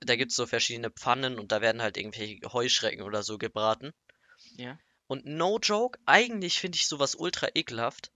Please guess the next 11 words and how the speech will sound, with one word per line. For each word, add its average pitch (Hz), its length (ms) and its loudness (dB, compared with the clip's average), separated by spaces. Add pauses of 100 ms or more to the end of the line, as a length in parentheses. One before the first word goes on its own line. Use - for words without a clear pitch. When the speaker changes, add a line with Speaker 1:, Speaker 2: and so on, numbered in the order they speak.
(680)
Speaker 1:
aber 123 260 6
irgendwie 156 280 2
hätte 165 160 -2
ich - 120 -2
mal 143 160 2
Bock, 135 280 0
das - 160 0
prob-, 127 320 -10 (120)
zu 143 140 -6
probieren, 127 460 0
Junge. 98 260 -8